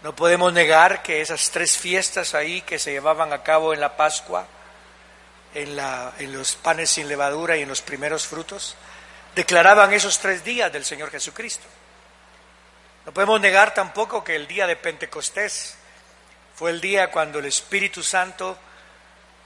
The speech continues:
formó el cuerpo y, y vino a, a dar vida a aquello que la promesa, la palabra, la promesa del Padre, al cual nos iba a llamar como hijos y que ahora somos cuerpo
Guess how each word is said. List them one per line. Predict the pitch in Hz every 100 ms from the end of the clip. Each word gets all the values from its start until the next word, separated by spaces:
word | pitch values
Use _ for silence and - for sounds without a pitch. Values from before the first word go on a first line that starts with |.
| _ _ _ -
formó | - 196 185 165 185 214 233 226
el | 208 180
cuerpo | - 208 233 220 220 214 180
y, | 156 147 - - - -
y | 160
vino | 156 214 214 196
a, | 175 156 139 - - - - - _ - - _ _ _
a | - 175
dar | 202 320 165
vida | 247 240 156 120 -
a | 143 139
aquello | 139 - 220 220 185 151
que | - 156 143
la | 143 143
promesa, | 170 165 208 220 - 147
la | 139 139
palabra, | 165 165 208 208 175 135
la | 135 143
promesa | 156 156 185 185
del | 156 147
Padre, | - 196 202 165 127 - - - - - _
al | 143 151
cual | - 180 175 147 - -
nos | 156 151
iba | 185 185
a |
llamar | 160 156 180 -
como | 160 143
hijos | 180 - 165 143 -
y |
que | -
ahora | 147 175
somos | 160 165 156 -
cuerpo | - 185 - 151